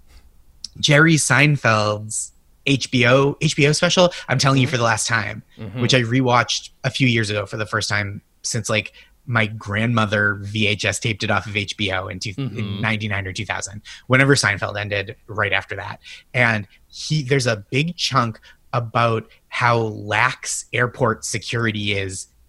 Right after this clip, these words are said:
Speaker 1: everywhere. Um, it, just the idea that they don't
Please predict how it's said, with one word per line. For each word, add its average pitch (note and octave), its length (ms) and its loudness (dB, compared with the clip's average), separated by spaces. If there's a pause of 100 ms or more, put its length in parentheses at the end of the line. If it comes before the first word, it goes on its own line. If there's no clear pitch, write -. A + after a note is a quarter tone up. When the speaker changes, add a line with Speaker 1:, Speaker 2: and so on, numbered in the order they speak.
(200)
Speaker 1:
everywhere. A#2 680 -4 (420)
Um, A2 420 -2 (440)
it, B2+ 200 -6
just C3+ 320 0
the B2 180 2
idea B2 800 2
that G#2+ 360 -2
they A#2+ 160 2
don't G#2+ 260 -4